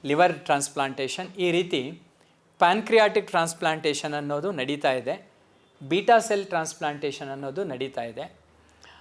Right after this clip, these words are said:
ಆಮ್, ಇಲ್ಲಿವರೆಗೂ ಬಹಳ ದೊಡ್ಡ ವಿಧಾನದಲ್ಲಿ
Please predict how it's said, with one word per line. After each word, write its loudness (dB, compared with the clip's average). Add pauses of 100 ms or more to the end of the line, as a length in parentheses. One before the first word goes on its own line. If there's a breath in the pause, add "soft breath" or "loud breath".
(300 soft breath)
ಆಮ್, 2 (100)
ಇಲ್ಲಿವರೆಗೂ 6
ಬಹಳ 6 (240)
ದೊಡ್ಡ 2 (100)
ವಿಧಾನದಲ್ಲಿ 4